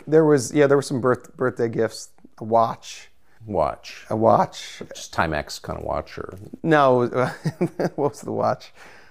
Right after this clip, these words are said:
Speaker 1: I believe it was a, a Hublot.
Speaker 2: A Hublot.
Speaker 1: I'm, I'm not actually sure. I shouldn't even say that, but I, I don't know. But I know there's a birthday gift.
Speaker 2: Um, so a,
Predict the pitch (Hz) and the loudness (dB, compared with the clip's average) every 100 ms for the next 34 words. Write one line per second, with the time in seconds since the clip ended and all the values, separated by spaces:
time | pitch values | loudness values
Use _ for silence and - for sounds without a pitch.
0 | - - 107 113 135 147 143 123 113 107 | -18 -12 -4 -2 2 4 4 2 0 -2
1 | 107 110 107 110 - - - - - - | -2 -2 -2 -6 -8 -16 -20 -20 -20 -12
2 | 113 - 143 120 101 - - - - - | -10 -6 -4 -4 -6 -12 -16 -20 -20 -20
3 | 110 - 110 104 - 120 123 131 143 139 | -20 -10 -10 -10 -6 -2 0 2 4 4
4 | 123 - - - - 139 - 113 - - | 2 -4 -16 -14 -12 -12 -12 -12 -12 -14
5 | - - - - 117 127 113 127 110 101 | -14 -14 -14 -4 0 2 2 2 0 -4
6 | 113 117 120 110 104 107 104 - 104 - | -4 -2 -2 -4 -6 -8 -10 -10 -12 -14
7 | - - - 135 120 107 92 90 - - | -18 -20 0 4 6 6 0 -6 -14 -16
8 | - 160 127 113 | 0 6 6 4